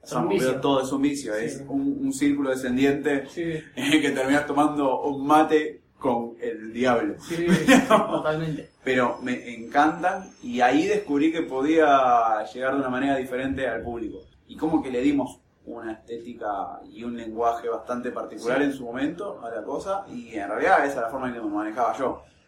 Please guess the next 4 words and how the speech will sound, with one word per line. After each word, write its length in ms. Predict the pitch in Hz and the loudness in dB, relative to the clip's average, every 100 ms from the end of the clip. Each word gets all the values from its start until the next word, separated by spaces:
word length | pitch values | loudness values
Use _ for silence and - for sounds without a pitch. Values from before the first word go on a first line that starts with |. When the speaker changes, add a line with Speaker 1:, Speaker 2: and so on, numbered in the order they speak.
| _ - | _ -10
Speaker 1:
Y 120 | 113 | -2
ahora 760 | 113 120 135 156 165 214 285 - _ _ _ _ | 4 6 8 8 8 6 0 -6 _ _ _ _
todo 280 | - 135 131 | 0 2 2
ese 680 | 123 120 113 104 101 95 95 | 0 -6 -10 -10 -12 -14 -14